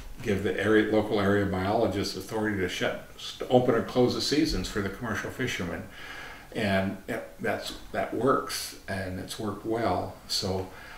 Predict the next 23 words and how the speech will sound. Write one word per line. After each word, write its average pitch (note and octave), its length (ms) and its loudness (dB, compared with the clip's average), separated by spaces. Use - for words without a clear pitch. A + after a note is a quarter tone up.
I C3 100 6
enjoyed A#2+ 380 8
doing G2+ 260 8
that. G2+ 300 2
I, E2 340 -2
I - 20 -2
can't, - 280 -4
I G#2+ 60 2
wish B2 220 8
I A2 80 4
could G2+ 180 -4
say A2 220 4
that G2 180 4
they G2+ 100 -2
manage, G2+ 600 2
do A#2 140 4
as G2 100 4
good A#2+ 300 8
a G#2 40 6
job F#2+ 380 8
of F2+ 160 -4
managing F#2 640 0
shellfish, F#2 800 4